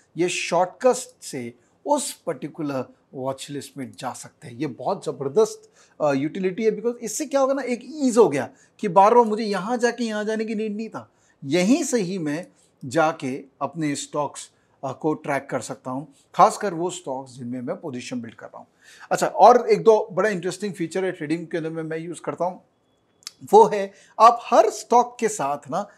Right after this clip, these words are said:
कुछ कलर फ्लैग कर सकते हैं। जैसे स्टेट बैंक है,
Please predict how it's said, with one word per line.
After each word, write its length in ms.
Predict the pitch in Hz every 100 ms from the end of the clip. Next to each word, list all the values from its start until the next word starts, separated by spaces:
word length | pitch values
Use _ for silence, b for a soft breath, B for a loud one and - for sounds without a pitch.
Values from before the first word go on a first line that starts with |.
| b -
कुछ 160 | 240 - -
कलर 580 | 180 180 214 240 160 -
फ्लैग 400 | - 156 147 151 - _
कर 140 | 143
सकते 320 | 120 120 - 131
हैं। 100 | 131
जैसे 160 | 214
स्टेट 280 | 214 240 240
बैंक 260 | 208 151 127
है, 140 | 117